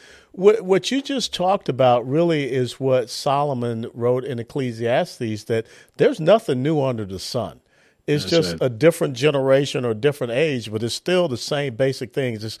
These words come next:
Speaker 1: you know, I went to University of Tennessee. I love S E C college football, and it's just about blocking and tackling. And when you get away from blocking and tackling, bad things happen. And I think one of the big blocking and tackling principles we gotta get back to,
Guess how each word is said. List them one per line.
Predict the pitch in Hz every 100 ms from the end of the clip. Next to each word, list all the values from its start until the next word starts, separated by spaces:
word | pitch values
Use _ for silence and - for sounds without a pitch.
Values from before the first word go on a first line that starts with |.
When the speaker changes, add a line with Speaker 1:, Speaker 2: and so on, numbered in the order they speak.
| - -
Speaker 1:
you | - 139
know, | 131
I | 117 143
went | 175 170
to | 160
University | 147 147 147 -
of | 117
Tennessee. | 143 131 - 117
I | 127
love | 131 131 117
S | 120 -
E | 120
C | - 127
college | 117 - 117 110
football, | - 123 117 107 - -
and | 190
it's | 247 -
just | 208
about | 175 170 127
blocking | 135 151 143 131
and | 110
tackling. | - 127 123 - - _ _ _
And | 139
when | 156
you | 226
get | 240 202
away | 180 175
from | 135
blocking | 113 147 143 135
and | 113
tackling, | 104 139 139 123 104 - _ _ 127
bad | 139 127
things | 135 117 113
happen. | 131 123 - 92
And | 87 127
I | 139
think | - 240 220
one | 190 180
of |
the | 143
big | 123 170 147 117
blocking | 143 139 143 123
and | 113
tackling | 139 131 131 123 110 107 139
principles | 147 139 143 110 113
we | 120
gotta | 127 113
get | 110
back | 120 123 -
to, | 110